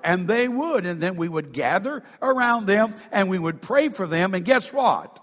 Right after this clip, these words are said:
They got saved. They got saved. But I stopped that a long time ago. M-, preachers have stopped that a long time.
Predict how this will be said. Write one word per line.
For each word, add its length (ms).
They 100
got 200
saved. 440
They 60
got 160
saved. 320
But 160
I 140
stopped 400
that 140
a 40
long 280
time 260
ago. 140
M-, 140
preachers 380
have 120
stopped 360
that 120
a 40
long 240
time. 220